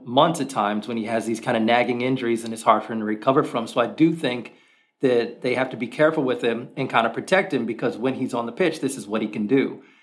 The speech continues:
And you, you know, if he has to take a game off from time to time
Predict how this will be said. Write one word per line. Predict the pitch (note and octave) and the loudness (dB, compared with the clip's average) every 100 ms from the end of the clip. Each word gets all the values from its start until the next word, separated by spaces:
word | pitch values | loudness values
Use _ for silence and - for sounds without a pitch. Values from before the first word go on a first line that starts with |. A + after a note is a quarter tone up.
| _ - | _ 0
And | A2+ A2+ A2+ G#2+ A2 | 2 2 0 -4 -2
you, | B2+ B2+ C3 | 0 0 0
you | C3+ | 2
know, | B2 | 2
if | C3 C3 | 2 2
he | C3+ | 2
has | B2+ | 2
to | C3+ | -2
take | C3+ C3 | -2 -4
a | |
game | B2 C3 C3 | 0 2 4
off | C#3 G#2+ G2 - _ _ _ | 4 4 0 -10 _ _ _
from | C3 G#2+ | -10 -2
time | B2 A2+ | 0 2
to | A#2 | -2
time | B2 G2+ G#2 | -2 -2 -4